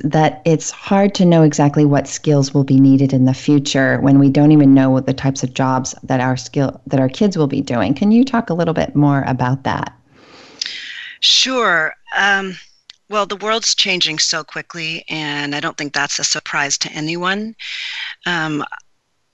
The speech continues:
Speaker 2: a lot of research has shown that, um, most of the jobs that our kids will do in the future have not even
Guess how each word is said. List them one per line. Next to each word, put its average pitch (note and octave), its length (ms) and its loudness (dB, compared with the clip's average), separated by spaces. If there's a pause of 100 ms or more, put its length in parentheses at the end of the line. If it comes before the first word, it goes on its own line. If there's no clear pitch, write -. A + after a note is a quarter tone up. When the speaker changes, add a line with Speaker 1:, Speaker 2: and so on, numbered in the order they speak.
(640)
Speaker 2:
a - 120 2
lot F3+ 200 2
of F3+ 120 -4
research E3 360 -2
has D#3 100 -2
shown D#3+ 560 -2
that, D3 380 -4 (600)
um, D3+ 380 -10 (320)
most F#3+ 480 0
of E3+ 80 -8
the E3+ 80 -8
jobs D3 460 -4
that - 120 -10
our C#3+ 80 -4
kids - 300 -12
will D3 120 -16
do D3+ 120 -12
in D3 80 -10
the C#3+ 60 -12
future C#3 460 -4
have D3+ 240 -4
not D#3+ 340 -4
even D#3 540 -10